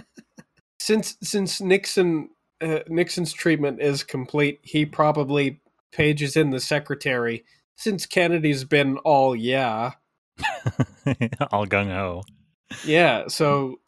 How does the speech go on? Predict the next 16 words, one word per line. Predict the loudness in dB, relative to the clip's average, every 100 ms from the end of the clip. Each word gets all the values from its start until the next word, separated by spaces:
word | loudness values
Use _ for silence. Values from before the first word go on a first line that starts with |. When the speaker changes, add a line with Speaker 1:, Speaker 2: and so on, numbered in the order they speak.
| _ 4
Speaker 2:
And | 6 6
Speaker 1:
since, | 2 -6 -8
Speaker 2:
never | 2
Speaker 1:
since | 4 4
Speaker 2:
mind. | 4
Speaker 1:
Kennedy, | 4 6 6 6 2
since | -8 -4 -4
Kennedy | 0 0 2 2
has | 0 0
just | -4 -6
approved | -10 0 2 4 2
of | 0
everything | 2 2 0 -2 -2 -2 -2
that | -2
Nixon | -4 -4 -8 -4
wants, | -4 -4 -6 -12